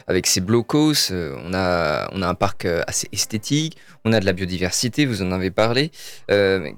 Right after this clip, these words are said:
qu'est-ce que les visiteurs viennent chercher dans ce parc concrètement, en fait ? Qu'est-ce qui les, qu'est-ce qui les attire ? Qu'est-ce qui les fait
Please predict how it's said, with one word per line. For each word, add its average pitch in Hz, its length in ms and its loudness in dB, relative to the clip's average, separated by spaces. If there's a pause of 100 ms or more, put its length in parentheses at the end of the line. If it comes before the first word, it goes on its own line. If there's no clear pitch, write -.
(140)
qu'est-ce 165 200 0
que 131 100 0
les 110 120 4
visiteurs 120 800 0
viennent 107 220 2
chercher - 500 0
dans 92 140 -4
ce - 100 -4
parc 95 220 -2
concrètement, 104 560 0
en 101 40 2
fait ? - 280 -4
Qu'est-ce 160 200 2
qui - 140 -8
les, 101 380 2
qu'est-ce - 160 -6
qui - 80 -4
les 101 120 2
attire ? 143 240 0
Qu'est-ce - 180 -4
qui 101 100 -6
les 92 80 0
fait - 200 -10